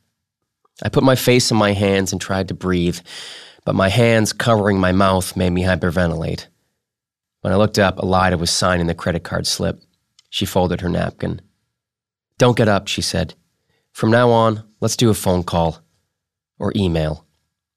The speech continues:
"I really hate email," I said, "for personal stuff. Please sit down. We can solve this."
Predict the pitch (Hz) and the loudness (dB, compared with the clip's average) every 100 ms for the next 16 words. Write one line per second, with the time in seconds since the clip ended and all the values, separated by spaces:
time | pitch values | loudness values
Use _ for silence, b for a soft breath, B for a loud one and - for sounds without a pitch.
0 | _ _ b b b b 139 156 156 139 | _ _ b b b b 2 4 4 4
1 | 107 123 123 110 101 98 95 85 - 98 | 2 2 2 2 2 2 0 -2 -4 -2
2 | - 95 80 - 104 120 113 - 101 98 | 0 0 -2 -6 -2 0 0 2 0 0
3 | 110 98 - 151 135 - 110 - 90 82 | 2 0 0 0 2 2 -2 -2 -2 0
4 | 107 120 - 131 120 - 135 127 107 85 | -2 -2 -2 -2 -2 -2 2 2 0 -4
5 | - - | -4 -6